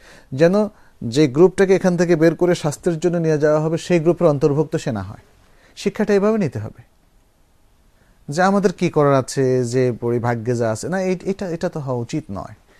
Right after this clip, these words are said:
নারীরা যখন এই হাদিসটি জানবে, তাদের চূড়ান্ত সতর্কতার প্রয়োজন আছে, কারণ রাসূল সাল্লাল্লাহু আলাইহি সাল্লাম বলেননি সব নারী, বলেছেন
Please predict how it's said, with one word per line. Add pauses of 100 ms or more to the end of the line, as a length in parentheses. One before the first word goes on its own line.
(360)
নারীরা
যখন
এই
হাদিসটি (180)
জানবে, (440)
তাদের
চূড়ান্ত
সতর্কতার
প্রয়োজন
আছে,
কারণ
রাসূল
সাল্লাল্লাহু
আলাইহি
সাল্লাম
বলেননি (220)
সব
নারী, (440)
বলেছেন